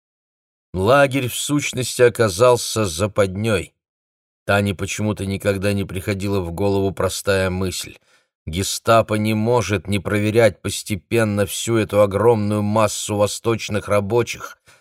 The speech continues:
скопившуюся в трудовых лагерях.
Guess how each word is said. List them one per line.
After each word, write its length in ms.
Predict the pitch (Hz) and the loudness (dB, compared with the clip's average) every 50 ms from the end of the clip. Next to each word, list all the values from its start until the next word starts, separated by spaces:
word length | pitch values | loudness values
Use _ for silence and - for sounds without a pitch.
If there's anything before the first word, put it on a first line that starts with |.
| _ | _
скопившуюся 920 | - - - - 117 104 95 - 120 120 107 - - 120 113 107 - - 110 | -12 -12 -4 -2 -2 -2 -2 -2 -4 -4 -4 -6 -4 -4 -4 -4 -2 -2 -4
в 80 | 92 - | -4 -4
трудовых 540 | - 107 110 104 113 110 117 120 113 - 101 | -4 -4 0 0 2 2 2 2 0 -2 -2
лагерях. 680 | 101 113 110 104 117 113 120 120 101 - - - - | -2 -2 0 2 2 4 4 4 4 2 0 -6 -16